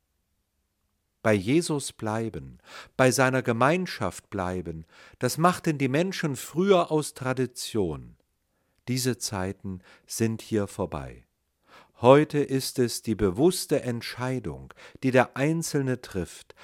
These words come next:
„Bleibe ich oder gehe ich?“ Und diese Entscheidung zu treffen, war schon damals zur Zeit Jesu nicht leicht.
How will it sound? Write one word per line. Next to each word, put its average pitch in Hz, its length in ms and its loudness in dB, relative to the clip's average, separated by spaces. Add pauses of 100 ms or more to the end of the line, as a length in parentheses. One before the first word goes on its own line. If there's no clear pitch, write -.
(220)
„Bleibe 147 460 6
ich - 560 -4 (240)
oder 135 260 -4
gehe 92 320 -4
ich?“ 65 420 -20 (1300)
Und 85 160 -10
diese 117 300 0
Entscheidung 120 640 -4
zu - 160 -10
treffen, - 540 -10 (360)
war 110 200 2
schon 90 240 -4
damals 131 640 0
zur 101 160 0
Zeit 101 380 -2
Jesu 107 460 -2
nicht 90 300 -4
leicht. - 640 -6